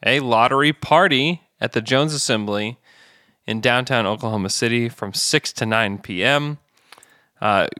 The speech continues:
be there, be square. I say it's, if you want to, i-, if you are following so closely that you're listening to a Thunder podcast,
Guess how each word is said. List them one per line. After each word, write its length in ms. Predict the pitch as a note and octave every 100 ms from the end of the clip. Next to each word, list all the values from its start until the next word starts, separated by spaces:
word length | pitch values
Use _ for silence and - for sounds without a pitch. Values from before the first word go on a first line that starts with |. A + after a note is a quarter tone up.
| G#2
be 140 | C3
there, 160 | F3+ F#3+
be 140 | F#3+
square. 540 | - F#3 G3 C#3+ B2 - _ _ -
I 100 | A#2
say 360 | - C#3+ C3+
it's, 320 | C#3 - - -
if 180 | A2+ C3
you 100 | C3+
want 480 | C#3+ E3 - - -
to, 520 | - C#3+ D3 C#3+ D3 _ _ _ - _ _ _ _ _ _ _ _ _ _
i-, 120 | A#2+ -
if 180 | C3 D3
you 140 | E3
are 80 | E3
following 760 | - D#3 D#3 F3 E3 D3 A#2 _ _
so 280 | - - F#3
closely 540 | - D#3+ D#3 - G#2+
that 140 | G2 F#2+
you're 160 | A#2+
listening 500 | A#2+ D3+ - D3+ C3+
to 160 | - C#3+
a 80 | B2+
Thunder 320 | C#3 C3 A2+
podcast, 920 | - B2 A#2+ - F2+ D2+ - - -